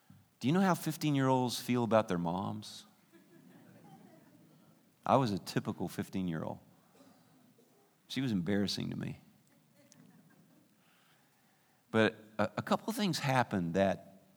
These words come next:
really impressed me about my mom. First of all, she started teaching my senior high Sunday school class, and I refused to go. I didn't go. I didn't go to Sunday school for several weeks until the cheerleader I had a crush on invited me.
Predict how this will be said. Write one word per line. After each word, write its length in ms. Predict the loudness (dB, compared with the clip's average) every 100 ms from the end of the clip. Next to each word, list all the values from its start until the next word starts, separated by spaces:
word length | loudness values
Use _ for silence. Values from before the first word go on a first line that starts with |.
| _ _
really 360 | -6 -2 0 0
impressed 500 | -2 0 0 0 -2
me 180 | -2 -2
about 220 | -2 -2
my 80 | -2
mom. 240 | -2 -2
First 260 | -4 -6 0
of 80 |
all, 260 | 4 4 2 -14 -20 -20 _ _
she 140 | -10
started 280 | 2 2 4
teaching 520 | -4 -2 0 0 0
my 200 | -2 -2
senior 280 | 0 0 0
high 220 | 4 2
Sunday 320 | 2 0 0
school 180 | -2 -6
class, 400 | 0 4 6 4
and 140 | 0 0
I 80 |
refused 480 | 0 -2 0 0 0
to 40 | -4
go. 340 | -2 -2 -4 -12 -20 _ _ _ _ _ _ _ _ _ 2
I 120 | 4
didn't 220 | 4 2
go. 280 | 4 4 2 -6 -2
I 80 |
didn't 140 | 0 2
go 80 | 0
to 80 |
Sunday 240 | 0 -2 -4
school 260 | -4 -6 -6 _ _
for 240 | -2 0
several 300 | 2 2 2
weeks 400 | 4 2 2 -8 -10 -20 -20 -20 -8
until 200 | -2 0
the 120 | 0
cheerleader 480 | 2 2 4 6 10
I 40 |
had 120 | 10 8
a 40 |
crush 300 | 6 4 6
on 160 | 2 2
invited 460 | 4 4 4 0
me. 220 | -2 -6